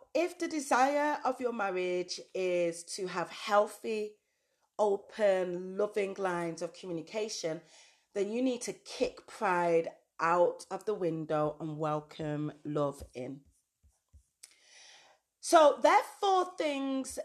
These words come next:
that when you're thinking and taking a good look at your communication, you know, I really want you to consider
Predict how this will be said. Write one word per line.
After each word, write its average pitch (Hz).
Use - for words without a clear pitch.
that -
when 254
you're 277
thinking 294
and 247
taking 262
a 240
good 254
look 233
at -
your 190
communication, 190
you 254
know, 240
I 247
really 262
want 247
you 220
to -
consider 240